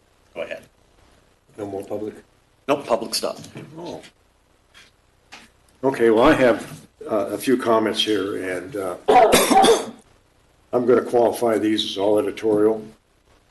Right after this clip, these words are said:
Speaker 2: not, uh, substantial.
Speaker 1: Okay.
Speaker 2: Okay, so if we could, uh, show the map, uh, figure two point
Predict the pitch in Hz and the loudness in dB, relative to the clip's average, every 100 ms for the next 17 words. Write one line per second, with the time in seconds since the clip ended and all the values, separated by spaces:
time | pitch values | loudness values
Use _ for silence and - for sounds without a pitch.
0 | _ _ _ _ _ _ _ 107 101 101 | _ _ _ _ _ _ _ -6 -6 -6
1 | 110 95 85 - - - - - 104 - | -6 -4 -6 -10 -18 -18 -14 -10 -8 -6
2 | 101 - 117 - - _ - - - - | -6 -4 -6 -8 -16 _ -16 -12 -12 -14
3 | _ _ _ _ _ _ _ _ _ _ | _ _ _ _ _ _ _ _ _ _
4 | 110 110 107 104 127 113 110 131 123 113 | -8 -2 0 2 4 2 4 2 2 -2
5 | 127 104 95 - - - _ _ _ _ | -2 -2 -2 -8 -20 -20 _ _ _ _
6 | - - - - - - - - 135 135 | -20 -14 -10 -10 -12 -16 -14 0 4 6
7 | 107 113 117 117 - - - 120 104 87 | 4 4 2 2 -6 -12 -10 -2 -2 -2
8 | - 127 113 107 - 131 127 123 110 | -2 0 2 0 0 -2 0 0 -2